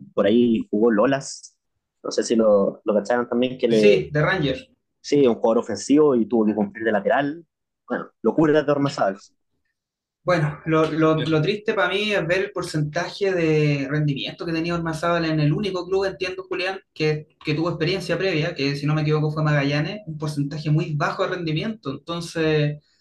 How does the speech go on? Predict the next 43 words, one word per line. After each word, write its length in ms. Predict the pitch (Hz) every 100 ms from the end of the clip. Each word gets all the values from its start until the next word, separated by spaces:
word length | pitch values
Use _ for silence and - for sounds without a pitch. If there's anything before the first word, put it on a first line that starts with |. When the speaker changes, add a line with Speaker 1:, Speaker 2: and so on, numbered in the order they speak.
| _ _ _
Speaker 2:
¿cuál 180 | - 226
es 140 | 226
el 40 | 226
criterio, 400 | 160 147 143 175
digo 180 | 165 165
yo, 160 | 165
para 260 | 170 165 151
poder, 720 | 151 156 160 160 156 156 151 147 - _ _ _ _ _ 135 139
Speaker 1:
A 60 |
mí 100 | 139
me 60 | 156
Speaker 2:
eh, 20 |
Speaker 1:
parece 300 | 135 143 156
curioso 420 | 123 117 143 170 139
que 80 |
un 120 | 127 139
entrenador 560 | 127 - 110 117 131 _
con 240 | 110 101
tan 160 | 101 123
poca 160 | 139 127
experiencia 540 | - - 117 135 139
llegue 140 | 117
al 140 | 131 113
fútbol 300 | 127 127 127
formativo. 440 | 113 98 92 131 98 - -
Yo 80 | 127
no, 180 | 131 147
Speaker 2:
Mm. 100 | 143
Speaker 1:
no 100 | 120
digo 220 | 110 131
que 120 | - 113
llegue 220 | 123 123
un 120 | 110
entrenador 560 | 101 101 104 107 98 - _ _ _ _ _ _ _ _ _
de 80 | 98
gran 200 | 101 101
calidad, 380 | 92 101 120 - _ _ _
pero 200 | - 110
sí 300 | 104 139 143
un 160 | 143 139
entrenador 420 | 127 123 117 127
que 100 | 131
tiene 400 | 120 117 113 104